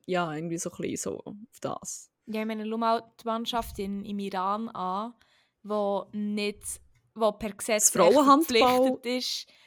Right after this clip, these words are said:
Speaker 2: Nein,
Speaker 1: Team.
Speaker 2: die, Sch-, die, die Männer,
Speaker 1: Nein.
Speaker 2: ähm, haben Spiel
Speaker 1: Ah.
Speaker 2: gehabt, Match gehabt.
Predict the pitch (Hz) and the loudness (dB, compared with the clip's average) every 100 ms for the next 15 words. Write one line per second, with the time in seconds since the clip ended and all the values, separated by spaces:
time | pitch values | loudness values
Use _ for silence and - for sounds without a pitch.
0 | _ _ 220 233 196 170 202 - - - | _ _ -2 0 0 -2 -4 -6 -12 -8
1 | - - 226 220 247 285 277 - 180 180 | -8 -6 -4 -2 -2 -6 -6 -2 -2 0
2 | 226 233 233 240 226 233 214 208 208 _ | 0 0 0 -2 -6 -6 -4 -4 -6 _
3 | _ _ - - - 220 226 208 254 262 | _ _ -12 -10 -6 0 2 2 0 -2
4 | 233 254 - - 240 269 | -4 -4 -6 -4 -4 -4